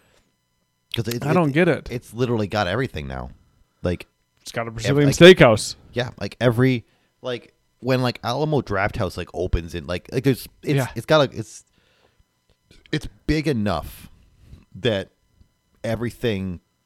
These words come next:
Speaker 1: can make money if it opens here.
Speaker 2: Well, and that's the other thing is there's, uh,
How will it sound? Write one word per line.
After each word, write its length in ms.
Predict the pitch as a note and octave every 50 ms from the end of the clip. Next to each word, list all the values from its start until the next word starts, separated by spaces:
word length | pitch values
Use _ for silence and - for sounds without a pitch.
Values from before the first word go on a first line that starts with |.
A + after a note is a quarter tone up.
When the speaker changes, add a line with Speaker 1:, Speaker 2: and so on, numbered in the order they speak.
| _ _ _ _ -
Speaker 1:
can 200 | - - A2+ G#2
make 180 | G2+ F#2+ F#2 -
money 320 | F#2+ G2 F#2+ F#2 F2+ F2 E2
if 100 | E2 -
it 60 | -
opens 320 | - D2+ D2+ - C#2 C2+ -
here. 200 | - B1 A1+ - - - - - _ - - - _ _ _ _ _ _ _ -
Speaker 2:
Well, 320 | G3 G#3 A3 G#3 G3 G#3
and 180 | F#3+ G3+ F#3 F#3+
that's 200 | G3+ G3+ - - -
the 200 | D#3 D3+ D#3+ E3+
other 160 | F#3 F#3 D#3
thing 200 | A#2 C3+ C#3 C3+
is 100 | C3 A#2+
there's, 280 | C3 C#3 C3+ B2+ A#2 B2 - - -
uh, 500 | - C#3 B2 B2 A#2+ A2+ A2 G#2+ G#2+ G2+